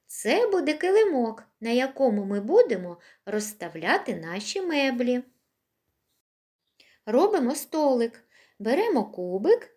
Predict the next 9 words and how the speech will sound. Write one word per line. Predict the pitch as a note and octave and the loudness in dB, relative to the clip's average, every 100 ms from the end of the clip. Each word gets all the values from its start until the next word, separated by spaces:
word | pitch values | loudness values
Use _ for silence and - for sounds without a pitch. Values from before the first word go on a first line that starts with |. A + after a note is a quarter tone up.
| _ | _
і | A3 | -8
ставимо | G#3+ - - B3+ G#3+ F#3 F3 | -8 -6 -2 0 0 -4 -6
його | E3+ E3+ E3 B3 G#4+ - _ | -4 -6 -2 0 0 -4 _
на | A#3+ F#4 | -6 -4
серветку, | - A#4 F4 B3 G#3+ G#3+ - G3 G3 _ _ _ _ _ | 2 2 2 0 -2 -6 -14 -12 -14 _ _ _ _ _
а | - F#3+ F3+ | -10 -8 -6
зверху | F3+ F3 G#3+ G#4+ - - E3 - | -6 0 2 2 0 -6 -8 -10
кладемо | F3 E3 D#3 F#3 C#4+ | -10 -10 -6 -4 -2
цеглинку | G4+ - A4 F#4 D#4+ C#4+ C#4 C4+ A#3 A#3+ | -2 0 2 4 2 2 0 0 -2 -2